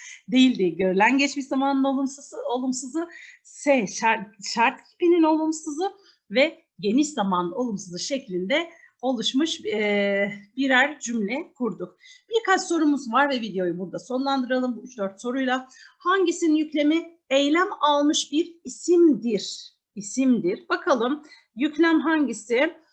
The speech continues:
Benim için rüzgar senin o kavgacı canlılığındı. Senin o kavgacı canlılığın bu bir, e, sıfat tamlaması, hatta isim tamlaması da araya, e, sözcük girmiş. Yani karma tamlama da diyebiliriz. Sonuçta tamlama bu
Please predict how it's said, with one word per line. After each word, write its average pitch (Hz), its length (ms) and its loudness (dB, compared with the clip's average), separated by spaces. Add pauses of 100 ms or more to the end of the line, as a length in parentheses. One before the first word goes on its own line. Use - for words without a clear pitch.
(260)
Benim 302 280 4
için 294 260 2
rüzgar 277 340 0
senin 294 380 0
o 262 100 -2
kavgacı 247 720 -2
canlılığındı. 240 960 0 (120)
Senin 240 180 -6
o 233 120 -8
kavgacı 214 520 -2
canlılığın 208 720 -2
bu 233 120 -12
bir, 247 220 -12 (320)
e, 202 400 4
sıfat 254 460 -4
tamlaması, 180 560 -4
hatta 208 280 -4
isim - 400 0
tamlaması 226 560 -4
da 220 60 -4
araya, 214 400 -2
e, 202 640 0
sözcük 202 480 -8
girmiş. - 300 -12
Yani 196 160 -14
karma 247 380 0
tamlama 226 440 -2
da 185 160 -2
diyebiliriz. 160 500 -8 (640)
Sonuçta 302 460 -2
tamlama 226 640 0
bu 302 100 -4